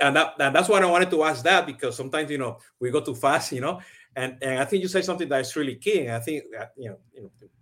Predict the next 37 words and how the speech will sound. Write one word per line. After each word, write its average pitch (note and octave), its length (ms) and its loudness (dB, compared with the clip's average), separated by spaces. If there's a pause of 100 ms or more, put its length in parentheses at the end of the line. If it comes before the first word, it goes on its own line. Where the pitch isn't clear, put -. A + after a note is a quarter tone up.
(140)
we B2 120 -6
have, C3 140 -6
like, A#2 220 -4 (100)
you B2+ 80 -12
know, G2 140 -12 (240)
five - 340 -2
more B2+ 140 -2
minutes, A#2+ 380 -2
but, A2+ 300 -6 (440)
uh, A#2 260 -6 (360)
I C3+ 120 2
think G3+ 280 4
this E3 180 -2
summarizes D3 480 4
everything C#3 380 0
that A#2 140 0
we're A#2 100 -4
talking C#3+ 340 0
about A2 280 -2
here. G#2 160 -2
You A2+ 120 -4
know, A2+ 100 -4
you, A#2 180 -4
we C3+ 220 -4
can D#3+ 180 0
agree D3+ 360 2
to D#3 120 -2
disagree C3+ 480 0
about C3+ 180 2
between A#2+ 300 -6
B B2+ 160 -8
two C#3+ 120 -6
B C#3+ 120 -2
and C#3+ 120 0
B C#3 120 -4
two C3+ 160 -12
C, D3 420 -4